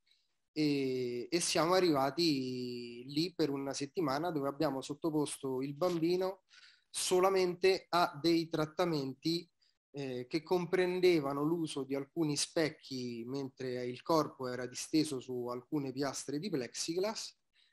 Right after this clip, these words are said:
e dei trattamenti che non avevano assolutamente nessun impatto, eh, né di dolore né di contatto, se così lo vogliamo dire, eh, sul suo corpo.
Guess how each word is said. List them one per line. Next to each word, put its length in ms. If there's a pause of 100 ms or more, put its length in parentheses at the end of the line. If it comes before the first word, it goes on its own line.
(160)
e 1400
dei 200
trattamenti 720
che 160
non 560 (260)
avevano 720
assolutamente 1000
nessun 520
impatto, 840 (680)
eh, 360
né 280
di 140
dolore 680
né 240
di 140
contatto, 680
se 160
così 260
lo 100
vogliamo 380
dire, 400 (600)
eh, 180
sul 340
suo 180
corpo. 380